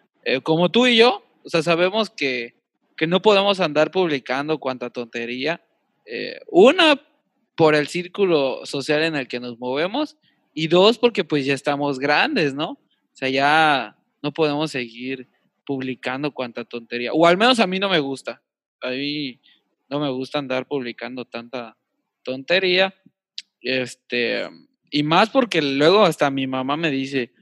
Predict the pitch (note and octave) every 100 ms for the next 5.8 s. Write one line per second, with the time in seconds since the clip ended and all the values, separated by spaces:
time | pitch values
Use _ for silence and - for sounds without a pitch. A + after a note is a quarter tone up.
0 | _ - F3 A3 G#3+ F3+ F3 G#3 G#3+ G3
1 | G3+ G3+ F#3+ D3 - F3+ D#3 C3+ - C#3
2 | C#3+ C#3 A#2+ A2+ A2+ A#2 A#2 - A2+ G#2+
3 | B2 - _ _ _ _ - A#2 D3+ D3+
4 | C#3+ D3 B2 - B2+ B2+ C3+ D3+ C3 A#2
5 | A#2+ A#2+ C3 C3 D3+ D#3 D#3